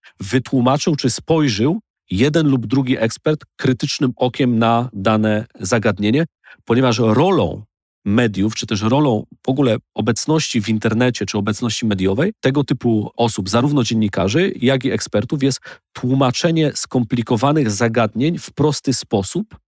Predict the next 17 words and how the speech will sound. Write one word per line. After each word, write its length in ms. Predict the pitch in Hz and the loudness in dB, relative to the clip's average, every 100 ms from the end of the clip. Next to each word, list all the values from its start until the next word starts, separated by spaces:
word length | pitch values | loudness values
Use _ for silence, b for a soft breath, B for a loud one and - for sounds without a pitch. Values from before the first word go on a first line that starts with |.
| - | 0
ale 220 | 156 170 | 2 4
jednocześnie 640 | 160 139 135 151 139 160 | 2 0 0 0 0 -2
pokazywanie 680 | - 143 131 127 120 143 139 | -2 -2 0 0 0 2 0
więcej 480 | 104 139 156 165 147 | 2 0 2 0 0
niż 280 | 139 120 - | 0 -2 -6
jednego 580 | 110 117 143 139 151 139 | -2 0 0 0 0 0
wymiaru 640 | 110 117 123 123 117 113 120 | 0 0 2 2 0 -2 -6
danego 400 | - 113 113 107 | -4 0 0 -2
problemu, 480 | 107 110 104 107 180 | -4 -2 0 2 0
ponieważ 300 | 214 127 113 | -2 -2 0
większość 280 | 143 139 131 | -2 -4 -4
problemów 400 | - 123 123 110 | 0 2 2 2
ma 100 | 107 | 0
więcej 300 | 110 110 117 | 0 -2 -2
niż 140 | 107 | -2
jeden 220 | 104 101 95 | -2 -2 0
wymiar. 320 | 104 92 | -2 -2